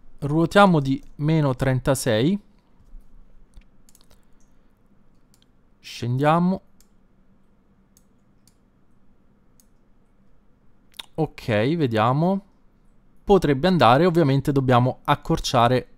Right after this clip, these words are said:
la, eh, barra. Quindi, eh, sulla Z andiamo a ridurre.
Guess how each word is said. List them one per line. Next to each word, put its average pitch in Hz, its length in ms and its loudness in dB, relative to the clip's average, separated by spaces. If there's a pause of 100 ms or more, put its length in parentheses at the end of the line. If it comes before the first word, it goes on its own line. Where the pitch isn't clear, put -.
(880)
la, 127 440 2
eh, 110 380 0
barra. 104 480 0 (640)
Quindi, 196 500 4
eh, 127 240 -2
sulla 156 420 2
Z 135 420 2 (500)
andiamo 113 520 -2
a 110 140 -4 (1200)
ridurre. 127 1120 -2